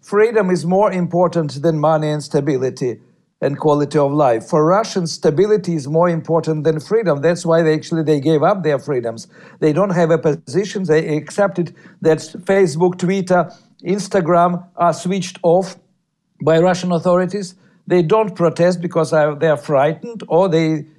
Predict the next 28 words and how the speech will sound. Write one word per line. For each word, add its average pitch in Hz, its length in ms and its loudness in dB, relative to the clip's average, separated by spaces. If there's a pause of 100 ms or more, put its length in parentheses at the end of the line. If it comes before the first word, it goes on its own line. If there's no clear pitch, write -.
(100)
accept 180 640 -4
that, 147 320 -2
uh, 143 100 2
they 147 160 2
can 139 220 -6
change 143 380 -4
nothing. 131 440 -4 (300)
So, - 160 0
I 196 120 2
mean, 226 120 -2
it 226 180 -4
is 233 260 -6 (240)
two 269 240 -2
completely 196 580 0
different 185 580 -4
nations, 175 640 -2 (240)
not 220 260 0
only 175 280 2
linguistically, 175 920 0
because, 147 360 -2
I 151 40 -2
mean, 147 160 -4
linguistically 156 680 0
it 139 60 -4
is 143 200 -4 (240)
a 160 80 -2
questionable 165 680 -2
thing. 180 380 -2